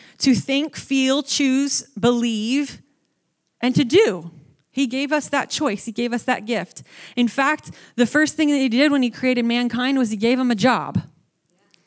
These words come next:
He said, "Name the animals, care for the earth," right? He said, "Be fruitful and multiply." And he said, "Choose life. You have the whole garden, choose life." He gave us the power to be responsible for ourselves.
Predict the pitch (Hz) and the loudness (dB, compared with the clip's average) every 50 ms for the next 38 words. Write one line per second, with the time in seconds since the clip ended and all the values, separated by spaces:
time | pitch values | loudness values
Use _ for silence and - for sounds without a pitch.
0 | _ _ - - _ - _ _ _ 262 285 285 - - 269 247 240 247 247 247 | _ _ -20 -20 _ -20 _ _ _ 0 0 0 2 2 2 2 2 0 0 0
1 | 269 285 302 311 320 349 359 359 311 226 202 180 - 190 - - - - - _ | 0 2 2 4 4 6 6 4 2 0 -2 -4 -6 -8 -8 -10 -10 -12 -16 _
2 | _ _ - - 226 233 233 247 - 269 277 269 285 311 302 294 262 196 180 - | _ _ 2 4 4 4 4 0 0 -2 0 2 4 4 4 4 2 0 -2 -6
3 | - - - - _ _ _ - 208 208 214 247 - - - _ _ _ _ - | -12 -20 -20 -20 _ _ _ -4 0 0 0 0 -2 -4 -8 _ _ _ _ -2
4 | 254 233 - 269 233 277 262 - - 339 359 294 - 240 226 214 202 226 262 285 | 0 2 2 2 2 2 0 2 4 4 4 4 4 0 0 0 2 2 0 0
5 | 285 - 247 - 214 190 175 170 190 196 - - 214 208 - - 254 262 226 208 | 0 -4 -4 -2 0 0 0 0 -2 -4 -2 -4 -4 -4 -2 -2 -2 -2 0 0
6 | 233 196 160 160 - - 208 196 214 208 202 165 - - - 233 - 220 190 190 | 0 0 0 -2 -6 -6 -4 -2 0 -2 -2 -4 -8 -16 -18 -6 0 2 4 6
7 | 226 262 285 254 254 262 254 247 214 196 170 165 - - 240 220 185 208 196 175 | 8 6 6 6 6 4 4 2 0 -2 -6 -6 -4 -2 -2 -2 0 -2 -2 -2
8 | 123 185 180 - - - _ _ _ _ _ _ _ _ _ _ _ _ _ _ | -2 -6 -10 -16 -20 -20 _ _ _ _ _ _ _ _ _ _ _ _ _ _
9 | _ - - - - _ - 262 214 269 269 277 247 269 262 247 - - 226 - | _ -20 -20 -20 -6 _ -2 0 2 2 2 4 4 2 0 0 0 -4 -4 -4
10 | - 247 247 262 277 285 311 311 330 - - - - - - - - - - 269 | -2 0 2 2 4 4 2 2 0 -2 -12 -20 -20 -20 -20 -20 -16 -8 -4 0
11 | 233 269 254 233 233 220 - - 247 247 262 254 - 285 254 285 262 - - 247 | 0 2 2 2 0 -2 -2 -4 -4 -2 -2 -4 -4 -2 -2 -2 -2 -2 0 0
12 | 247 240 - 214 220 214 208 - - - 233 220 202 165 - 76 - - - - | 0 0 0 0 0 -2 -2 -4 -4 -2 -2 -2 -2 -2 -6 -10 -10 -8 -8 -8
13 | - - | -8 -10